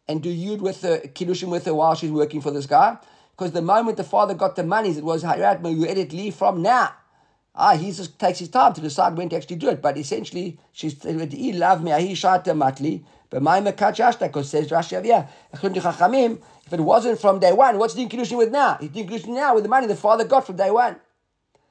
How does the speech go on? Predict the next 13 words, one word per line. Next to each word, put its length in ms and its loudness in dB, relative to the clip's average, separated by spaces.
So 80 -10
when 120 -4
he 60 -10
says, 100 -6
"New 160 -2
pshita," 440 -10
well, 140 -12
that's 240 -10
a 60 -16
chidush. 400 -8
That's, 220 -6
that's 200 -6
pashut. 460 -2